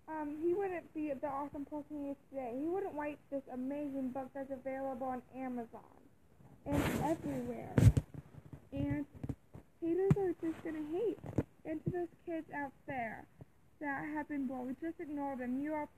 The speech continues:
perfect the way you are. So always remember that. So I hope you guys really like my podcast, and please enjoy it, 'cause I'm gonna be talking about my brother's book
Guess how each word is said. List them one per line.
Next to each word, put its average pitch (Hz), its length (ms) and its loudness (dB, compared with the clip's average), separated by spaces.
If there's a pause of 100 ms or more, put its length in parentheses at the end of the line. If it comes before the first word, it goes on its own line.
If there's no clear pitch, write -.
(120)
perfect 294 520 -2
the 302 80 -4
way 262 300 -2
you 254 380 -2
are. 247 460 -4 (1300)
So 302 220 -2
always 294 320 0
remember 269 420 0
that. 226 280 -6 (760)
So 320 200 -4
I 330 140 -2
hope 349 180 -2
you 403 180 4
guys 320 280 0
really 285 320 -2
like 294 200 -2
my 277 140 -4
podcast, 285 760 -6 (300)
and 277 420 -6 (300)
please 311 280 -4
enjoy 277 520 -2
it, - 280 -6 (180)
'cause 262 200 -6 (560)
I'm 302 160 -4
gonna 330 120 0
be 359 120 0
talking 302 240 -6
about 285 200 -2
my 269 120 -2
brother's 269 320 -4
book 262 180 -12